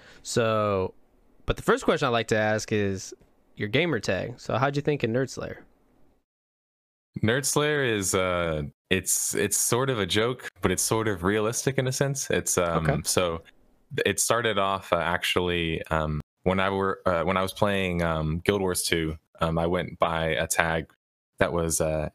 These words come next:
Speaker 2: X-Force, which was just, when I was a young, you know, kid playing Halo on the Xbox, it was, like,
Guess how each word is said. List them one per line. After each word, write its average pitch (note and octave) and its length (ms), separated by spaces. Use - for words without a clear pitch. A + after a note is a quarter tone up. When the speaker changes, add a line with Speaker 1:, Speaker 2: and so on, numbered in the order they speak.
Speaker 2:
X-Force, - 920
which - 180
was F2+ 140
just, - 340
when G#2+ 160
I G#2 60
was G#2+ 160
a G#2+ 60
young, G#2+ 520
you G#2+ 100
know, G2 120
kid G2+ 260
playing F#2+ 240
Halo G2 400
on F#2 160
the F2+ 60
Xbox, F2 720
it F2+ 60
was, E2 220
like, E2 220